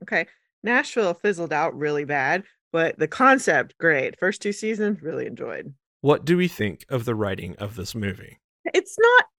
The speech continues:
Speaker 1: great.
Speaker 2: We saw two <laughs> different movies.
Speaker 1: I love, I like the story. I really do. I think we could have used a more experienced writer to maybe fix the,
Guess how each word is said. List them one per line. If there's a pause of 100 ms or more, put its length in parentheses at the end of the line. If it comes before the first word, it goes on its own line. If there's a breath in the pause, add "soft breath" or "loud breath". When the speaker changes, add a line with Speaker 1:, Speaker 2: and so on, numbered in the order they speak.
(160)
Speaker 1:
great. (200)
Speaker 2:
We
saw
two
<laughs>
different
movies. (300)
Speaker 1:
I
love,
I
like (180)
the
story. (140)
I
really
do. (300)
I (240)
think (300)
we (120)
could
have
used (280)
a
more
experienced
writer
to
maybe (260)
fix
the,